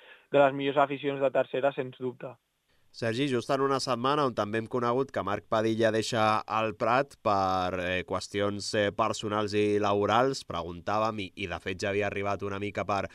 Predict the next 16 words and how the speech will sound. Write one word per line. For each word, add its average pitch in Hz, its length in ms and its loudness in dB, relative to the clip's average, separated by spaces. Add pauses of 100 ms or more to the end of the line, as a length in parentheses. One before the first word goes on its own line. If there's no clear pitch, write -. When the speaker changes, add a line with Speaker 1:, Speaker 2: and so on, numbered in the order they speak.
(320)
Speaker 2:
per 117 160 6
suplir 110 460 -2
aquesta, 113 680 6
aquesta 117 480 2
baixa, 120 380 6 (420)
preguntem 104 480 2
una 131 160 2
mica 135 160 6
per 120 640 6
com 123 240 4
ha 127 80 2
sigut 120 480 2
compartir 120 480 0
vestidor 120 720 0
amb 117 240 2
el 117 340 4